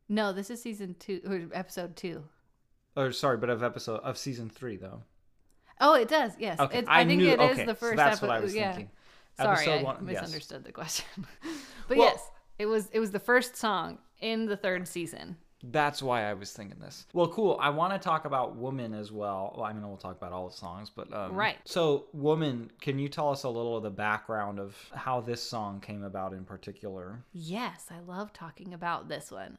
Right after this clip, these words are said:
Speaker 1: Um, this is actually one of my favorites. So I wrote this song in twenty eighteen. Uh, I read a book called Women Who Run with the Wolves by Clarissa Pinkola Estes.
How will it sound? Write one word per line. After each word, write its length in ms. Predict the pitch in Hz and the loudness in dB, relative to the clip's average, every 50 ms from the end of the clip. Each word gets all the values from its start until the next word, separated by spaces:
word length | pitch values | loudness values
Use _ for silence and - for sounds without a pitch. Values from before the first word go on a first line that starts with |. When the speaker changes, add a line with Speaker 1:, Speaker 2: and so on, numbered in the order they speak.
| _ - | _ -6
Speaker 1:
Um, 420 | 190 196 190 180 160 139 131 117 151 175 | -4 -4 -2 -2 -2 -4 -6 -8 -10 -10
this 160 | 196 185 - | -10 -8 -8
is 100 | 254 262 | -2 2
actually 360 | - 190 185 - - 240 214 | 2 2 2 0 0 -2 -2
one 120 | 196 190 190 | 0 -2 -2
of 100 | 175 156 | -4 -6
my 160 | 160 151 143 | -8 -10 -12
favorites. 840 | 143 - 160 156 151 - 139 135 - - - _ - - - - - - | -12 -10 -10 -10 -10 -10 -12 -12 -14 -14 -18 _ -18 -18 -16 -18 -8 -2
So 100 | - 247 | 2 4
I 160 | 233 185 233 262 | 6 6 4 4
wrote 220 | 277 311 349 349 | 2 0 0 0
this 180 | - 392 381 - | 2 0 2 4
song 320 | 320 285 285 285 285 262 | 6 6 6 6 4 2
in 220 | 208 233 233 226 220 | 0 -2 -2 -2 -2
twenty 260 | 220 233 226 226 - | -2 -2 -4 -2 -4
eighteen. 640 | 160 196 185 - - - 196 180 170 175 175 170 - - - | -4 -6 -6 -8 -8 -10 -8 -8 -6 -6 -8 -8 -10 -8 -6
Uh, 240 | 170 175 165 160 131 | -4 -2 0 0 0
I 120 | - 170 185 | -2 -2 -2
read 180 | 185 180 190 | 0 0 0
a 40 | 196 | 0
book 360 | 180 190 180 170 165 - - - _ | 0 2 0 0 0 -2 -8 -18 _
called 300 | - - 180 156 165 180 | -6 -2 -2 -2 -2 -2
Women 280 | 175 196 196 202 202 202 | -2 -2 -2 -2 -2 -2
Who 140 | 202 214 202 | -2 -2 -2
Run 220 | 185 202 196 190 | -2 -2 -2 -2
with 140 | 190 190 185 | -2 -4 -4
the 100 | - 190 | -6 -6
Wolves 440 | 170 175 175 170 170 165 165 165 - | -4 -2 -2 -2 -2 -2 -6 -8 -8
by 260 | - 175 170 170 170 170 | -4 -2 -2 -2 -2 -4
Clarissa 460 | - - 185 180 185 180 - 196 185 | -6 -6 -6 -4 -4 -4 -4 -6 -6
Pinkola 520 | - 208 185 185 - 190 175 170 170 - | -6 -6 -6 -4 -4 -4 -2 -2 -2 -4
Estes. 600 | - 175 170 165 - - 180 170 170 170 170 - | -4 -4 -6 -6 -8 -8 -8 -6 -6 -8 -10 -12